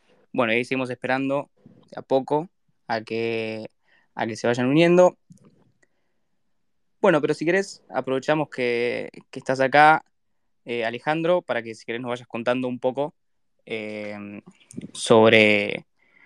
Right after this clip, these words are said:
u-, una, una gran introducción, ¿no? Sobre qué es lo que está pasando, eh,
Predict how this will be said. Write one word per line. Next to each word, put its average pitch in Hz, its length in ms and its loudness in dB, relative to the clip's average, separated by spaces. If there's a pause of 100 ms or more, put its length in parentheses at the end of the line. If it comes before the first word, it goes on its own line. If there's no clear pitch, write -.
(120)
u-, 160 100 6
una, 185 320 6
una 180 220 4
gran 180 200 0
introducción, 147 520 -8
¿no? 135 240 -8
Sobre 120 380 -8
qué - 120 -8
es 196 80 -6
lo 190 120 -4
que 147 60 -10
está 147 160 -4
pasando, 160 540 -4 (560)
eh, 107 540 -12